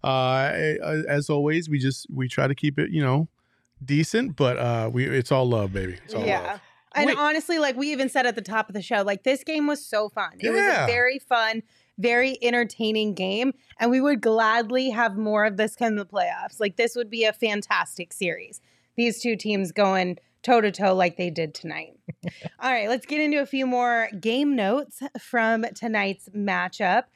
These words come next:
Speaker 2: So I wanna talk about the free throw attempts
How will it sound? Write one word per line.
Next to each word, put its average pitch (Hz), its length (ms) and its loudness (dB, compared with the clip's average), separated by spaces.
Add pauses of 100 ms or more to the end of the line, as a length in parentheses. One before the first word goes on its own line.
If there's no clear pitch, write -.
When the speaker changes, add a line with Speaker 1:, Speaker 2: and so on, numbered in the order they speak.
(280)
Speaker 2:
So 262 160 2
I 254 80 4
wanna 311 220 2
talk 311 220 2 (120)
about 240 500 2
the 226 460 -2 (240)
free 254 400 0
throw 185 420 0
attempts 185 640 -4